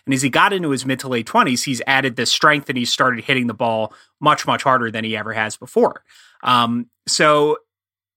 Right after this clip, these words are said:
the result of that is, is the stereotypical, like, this is, it, it is weird on one level, but on, on another level, it's not, because, you know, the guy ages into some power. We see this all the time. And doubles turn into home runs. So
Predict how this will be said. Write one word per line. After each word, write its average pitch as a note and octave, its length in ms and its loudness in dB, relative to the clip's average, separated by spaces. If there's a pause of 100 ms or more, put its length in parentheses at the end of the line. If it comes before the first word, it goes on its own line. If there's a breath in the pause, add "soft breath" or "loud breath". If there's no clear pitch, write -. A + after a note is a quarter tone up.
the D#3+ 140 0
result D#3 360 4
of D#3+ 40 -2
that C#3 180 2
is, C3 260 -4
is C#3 360 -8
the C3 160 0
stereotypical, B2 1120 0
like, B2 220 -6
this - 180 2
is, E3 220 0 (260 soft breath)
it, D3 300 0 (420)
it E3 140 2
is B3+ 180 4
weird B3 200 4
on A3+ 120 4
one A3+ 140 0
level, A3 220 2
but G3+ 160 4
on, F#3 360 0
on D#3+ 200 2
another F#3 320 2
level, E3+ 280 2
it's - 160 0
not, G#3+ 220 2
because, C#3 420 -4
you D#3 140 -6
know, B2+ 60 -4
the C#3 100 -4
guy C#3+ 480 2 (460 soft breath)
ages D#3+ 340 2
into D#3 240 -2
some C#3+ 180 -2
power. C#3 320 2
We A#2+ 140 -8
see D3 180 -4
this C3+ 160 -4
all C#3 200 -2
the C#3 80 -2
time. C3+ 200 0
And A2 120 -6
doubles A#2+ 260 -4
turn A#2+ 220 -4
into A2 160 -8
home G#2+ 240 -4
runs. - 280 -14 (360 loud breath)
So C3 500 2